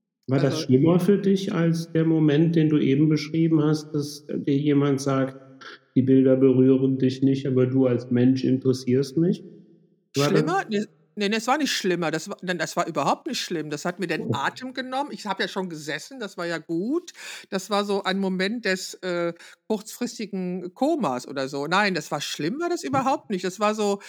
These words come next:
Speaker 2: ja, das war so, dass die Ja, es war einfach so,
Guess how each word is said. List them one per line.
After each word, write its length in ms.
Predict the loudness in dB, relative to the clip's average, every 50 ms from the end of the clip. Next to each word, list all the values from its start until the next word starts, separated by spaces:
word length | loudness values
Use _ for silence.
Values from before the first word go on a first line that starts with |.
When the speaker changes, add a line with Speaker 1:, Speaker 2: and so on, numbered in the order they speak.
| -20 -20 -20 -20 -20 _ _ _ _ _ _ _ _ -18
Speaker 2:
ja, 140 | -12 -12 -8
das 200 | -8 -8 -8 -6
war 140 | -6 -6 -4
so, 120 | -4 -4
dass 280 | -4 -4 -6 -8 -10 -10
die 280 | -8 -6 -6 -6 -8 -14 _ _ _ _ _ _ _ _ _ _ _ _ _ _ -20 _ _ _ _ _ _ _ _ _ _ _ -12
Ja, 240 | -10 -10 -8 -8 -10
es 180 | -10 -12 -8 -8
war 100 | -6 -6
einfach 240 | -6 -8 -10 -12
so, 480 | -10 -6 -4 -4 -2 -2 -2 -4 -6 _